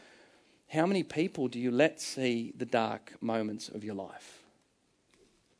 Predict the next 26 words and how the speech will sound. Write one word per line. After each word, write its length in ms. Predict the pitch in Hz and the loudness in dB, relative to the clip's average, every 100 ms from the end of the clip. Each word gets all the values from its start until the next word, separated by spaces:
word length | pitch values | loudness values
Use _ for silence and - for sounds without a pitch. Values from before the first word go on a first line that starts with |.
| _ _ _ _ | _ _ _ _
Particularly 360 | - 190 185 156 | 4 4 6 4
in 60 | 127 | 6
the 80 | |
Lower 220 | 117 113 113 | 4 2 0
North 160 | 110 | -4
Shore, 280 | - 113 143 - _ _ _ _ _ - | -6 -4 -4 -8 _ _ _ _ _ -12
let's 160 | 110 | -4
be 80 | 123 | 0
real. 280 | 113 113 139 - - _ _ _ _ _ _ _ _ _ _ _ _ | 2 2 0 -10 -20 _ _ _ _ _ _ _ _ _ _ _ _
We 80 | - | 0
don't 160 | 139 135 | 4 4
like 160 | 139 | 4
to 60 | 135 | 0
share 300 | - 127 117 | 0 2 4
all 80 | 113 | 2
that 160 | 113 | 0
much. 340 | 117 120 - - - _ _ _ - - - _ _ _ - | -2 -4 -6 -12 -16 _ _ _ -20 -20 -20 _ _ _ -4
And 100 | 127 | 0
we 80 | |
dress 260 | 123 135 - | 6 4 6
well 140 | 123 | 4
with 180 | 117 - | 4 0
snazzy 240 | 123 117 113 | -2 0 4
jackets, 420 | 135 - 120 - | 4 2 -6 4
don't 200 | 131 123 | 4 4
we? 180 | 131 | -2